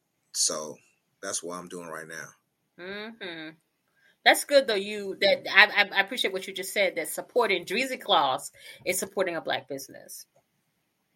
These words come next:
Speaker 1: Right. Well, yeah, that and the fact that wherever I go,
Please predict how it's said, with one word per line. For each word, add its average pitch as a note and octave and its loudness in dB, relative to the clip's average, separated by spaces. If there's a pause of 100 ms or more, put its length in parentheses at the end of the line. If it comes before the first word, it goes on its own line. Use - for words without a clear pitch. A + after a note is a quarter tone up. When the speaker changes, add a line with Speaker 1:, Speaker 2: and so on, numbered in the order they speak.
(240)
Speaker 1:
Right. E3+ 2
Well, D#3 4
yeah, F3 4
that D#3 2
and D#3 2
the D3+ 2
fact D3+ 0
that D3 2
wherever D3+ 4
I C3+ 2
go, C3+ 2